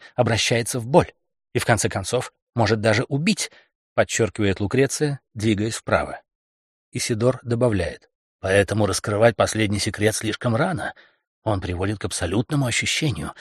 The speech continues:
Мы для этого не созрели. К этому надо идти постепенно. Дайте ослу морковку, за которой он всё время шёл, и он остановится". Экран мерцает. "Я не собирался, но теперь решил, что должен вас убить. Я выиграл,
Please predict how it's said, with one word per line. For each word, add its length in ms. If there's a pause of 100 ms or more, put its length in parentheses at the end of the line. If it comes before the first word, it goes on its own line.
(160)
Мы 160
для 200
этого 200
не 180
созрели. 600 (320)
К 80
этому 260
надо 260
идти 180
постепенно. 760 (400)
Дайте 360
ослу 220
морковку, 500
за 120
которой 360
он 140
всё 180
время 240
шёл, 360 (240)
и 80
он 140
остановится". 720 (540)
Экран 500
мерцает. 680 (1040)
"Я 240
не 120
собирался, 540 (460)
но 120
теперь 400
решил, 360
что 200
должен 360
вас 260
убить. 380 (480)
Я 280
выиграл, 480